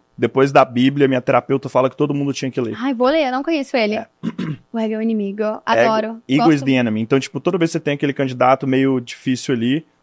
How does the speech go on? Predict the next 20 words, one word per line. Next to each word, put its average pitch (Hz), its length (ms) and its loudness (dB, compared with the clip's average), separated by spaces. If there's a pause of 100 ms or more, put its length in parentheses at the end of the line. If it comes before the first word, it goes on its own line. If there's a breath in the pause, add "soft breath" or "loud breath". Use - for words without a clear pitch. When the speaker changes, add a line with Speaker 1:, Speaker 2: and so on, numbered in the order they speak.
(100)
Speaker 1:
olha 127 160 4
lá, 110 220 6
ó, 101 60 -6 (260)
produção 120 400 0
ali. 113 200 0
Eu 127 120 2
comprei 156 340 2
esse 151 140 -4
livro 151 160 -2
pra 156 180 2
todo 196 260 2
mundo 175 200 0
que - 40 -20
trabalha 147 320 4
dentro 139 140 -2
da 143 60 -2
minha 147 100 0
empresa. 120 380 0
Por 160 180 -6
quê? 120 200 -2